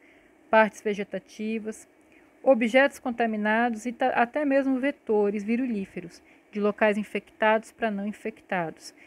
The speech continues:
Então, ele pode ser um meio de propagação dessas viroses. É por isso que não somente com viroses, com, é, com doenças causadas por bactérias, doenças causadas por fungos,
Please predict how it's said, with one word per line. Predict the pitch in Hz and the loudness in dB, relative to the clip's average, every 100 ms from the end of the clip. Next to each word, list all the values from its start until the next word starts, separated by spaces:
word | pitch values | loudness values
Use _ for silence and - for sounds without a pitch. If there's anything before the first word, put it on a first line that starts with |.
| _ - | _ -8
Então, | 208 - 226 226 | -6 0 2 2
ele | 226 | 0
pode | 233 220 220 214 | 0 2 2 2
ser | 220 - 226 | -4 -4 -2
um | 226 | -2
meio | 214 214 226 233 202 180 175 _ _ - | -2 0 2 2 0 -6 -12 _ _ -12
de | 202 277 | -4 -4
propagação | 302 269 - 226 214 - - 202 214 220 - | -2 -4 0 -2 -2 -4 -6 -6 -6 -10 -6
dessas | 202 - 196 | -6 -4 -6
viroses. | 202 220 156 - - - _ _ _ _ - | -4 -2 -2 -6 -14 -20 _ _ _ _ -10
É | 220 | -8
por | - 240 | -4 -4
isso | 269 - | -4 -8
que | 269 | -6
não | 285 339 | -4 -6
somente | - 262 262 - | -4 -4 -4 -6
com | 262 | -10
viroses, | 240 254 196 175 165 170 - _ _ _ _ | -6 -2 0 0 -4 -10 -20 _ _ _ _
com, | 233 214 208 - _ _ - | -8 -6 -8 -10 _ _ -8
é, | 208 208 208 208 | -2 0 0 -2
com | 254 240 226 | -6 -4 -2
doenças | 220 254 240 | -2 -4 -4
causadas | - 233 214 214 | -6 -4 -2 -6
por | - | -8
bactérias, | 202 208 - _ 196 190 180 175 | -6 -6 -6 _ -2 0 -2 -6
doenças | - 226 226 | -8 -8 -6
causadas | - 202 202 190 - | -6 -6 -6 -8 -12
por | 214 | -18
fungos, | - - 202 196 190 196 | -20 -20 -14 -10 -10 -12